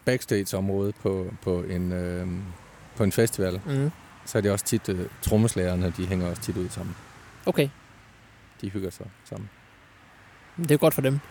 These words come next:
Speaker 2: Lige nu kan vi sige, der hygger de sig også inde på, midt på, på banen her, ikke? Der,
Speaker 1: Alle sammen, ja.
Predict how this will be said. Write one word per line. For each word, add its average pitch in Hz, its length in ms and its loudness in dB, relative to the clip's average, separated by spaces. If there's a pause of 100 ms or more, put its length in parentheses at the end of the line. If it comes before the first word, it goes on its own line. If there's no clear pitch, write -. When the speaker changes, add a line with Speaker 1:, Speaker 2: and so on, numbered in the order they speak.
(240)
Speaker 2:
Lige 208 120 12
nu 254 60 10
kan 170 140 10
vi 135 40 8
sige, 151 200 8
der 175 100 8
hygger 170 220 4
de 135 80 4
sig 139 120 4
også 160 160 2
inde 143 160 2
på, 151 100 -8
midt 151 180 2
på, 123 240 4 (100)
på 131 100 2
banen 143 300 6
her, 151 180 8
ikke? 131 220 2
Der, 156 200 8
Speaker 1:
Alle 151 100 6
sammen, 104 240 0
ja. 92 160 -8